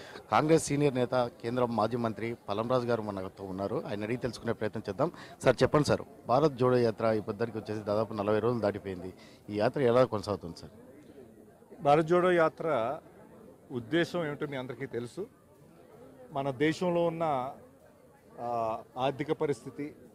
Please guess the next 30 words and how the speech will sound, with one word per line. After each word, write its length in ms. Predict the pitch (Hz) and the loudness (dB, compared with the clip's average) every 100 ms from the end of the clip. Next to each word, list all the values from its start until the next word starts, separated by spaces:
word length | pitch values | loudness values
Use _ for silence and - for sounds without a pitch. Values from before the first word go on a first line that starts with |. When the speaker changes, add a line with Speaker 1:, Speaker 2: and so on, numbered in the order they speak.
| - - - | -20 -16 -2
Speaker 2:
failures, 640 | 143 151 156 147 110 127 156 - - - - - - | 0 2 4 2 0 -10 -12 -16 -20 -20 -20 -20 -12
తర్వాత 280 | 135 139 143 | -4 0 0
ప్రజలైతే 640 | 135 143 131 151 156 151 139 | -2 -6 -4 0 0 0 -2
ఏ 20 | |
విధంగా 340 | 139 143 139 | -2 -4 -6
ఇబ్బంది 280 | 127 110 139 | -4 -6 -6
పడుతున్నారు, 560 | 131 123 123 120 117 127 - - - | -6 -6 -8 -8 -8 -10 -14 -20 -10
తర్వాత 500 | 120 127 143 147 143 | -8 -4 -2 -2 -4
సమాజాన్ని 840 | 123 143 143 175 185 190 170 113 - - - - - | -8 -4 0 2 2 0 -2 -6 -10 -20 -20 -20 -8
కమ్యూనల్ 480 | 151 156 196 202 190 | -4 0 2 4 4
లైన్స్‌లో 320 | 180 170 160 | 4 2 -2
ఏ 60 | 165 | -2
విధంగా 340 | 147 147 151 | -2 -4 -4
విడగొడుతున్నారు, 600 | 135 127 135 135 131 127 127 | -4 -4 -4 -8 -6 -6 -4
ఇవన్నీ 280 | 113 127 | -4 -4
కూడా 180 | 147 139 | -6 -6
హైలైట్ 420 | 127 123 143 139 | -6 -4 -4 -4
చేయడానికి 480 | 143 135 139 120 90 - - - - - | -6 -6 -6 -10 -14 -16 -20 -20 -20 -14
రాహుల్ 260 | 127 131 135 | -4 -2 0
గాంధీ 240 | 131 135 | -2 -2
గారు 180 | 135 131 | -2 -2
ఈ 80 | 120 | 0
యాత్రను 300 | 110 - 135 | -2 -2 -8
తలపెట్టారు. 560 | 107 104 113 101 104 - - - - - - - | -10 -8 -8 -10 -12 -14 -20 -20 -20 -20 -20 -10
మొత్తం 280 | 147 - 180 | -8 -4 -2
మూడు 180 | 170 165 | 2 4
వేల 220 | 170 160 | 4 6
ఆరు 200 | 156 147 | 6 4
వందల 180 | 143 139 | 0 -4
కిలోమీటర్లు 640 | - 160 190 190 156 107 | -2 -2 0 -2 -2 -4